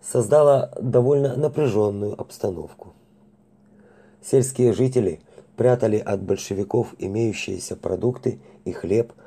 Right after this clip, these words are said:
в многочисленных лесных схронах, а сами спешно уходили целыми деревнями в леса, где создавали всевозможные партизанские отряды.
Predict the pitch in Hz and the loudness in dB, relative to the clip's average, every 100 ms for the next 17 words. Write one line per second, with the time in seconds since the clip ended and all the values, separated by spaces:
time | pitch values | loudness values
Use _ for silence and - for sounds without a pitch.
0 | - 120 131 135 127 131 131 127 139 131 | -6 0 2 2 2 0 -2 -2 -2 -2
1 | 117 120 - 110 - - 98 90 85 - | -2 -4 -4 -8 -8 -4 -2 -2 -4 -14
2 | - _ _ - - - 110 110 127 127 | -20 _ _ -20 -20 -10 -6 -2 2 2
3 | 123 - - - - - 139 131 135 127 | 0 -4 -20 -12 -8 0 0 0 -2 -2
4 | - 104 98 113 117 - - 110 101 95 | -2 -2 0 0 0 -2 -2 0 0 -2
5 | 87 92 90 87 90 110 - - 90 107 | -4 -6 -6 -4 -2 -2 -4 -6 -4 -4
6 | - 85 76 - _ - - - - 98 | -2 -4 -4 -10 _ -20 -20 -20 -16 -10
7 | 98 101 92 - - 92 95 87 110 123 | -2 0 0 -2 -4 -2 -2 0 2 0
8 | - - - - 147 135 123 127 131 127 | -2 -10 -20 -6 0 2 4 4 4 2
9 | 135 131 117 104 87 87 87 - 92 92 | 0 0 -4 -6 -6 -6 -8 -8 -10 -8
10 | 90 - 80 73 - | -12 -10 -14 -14 -18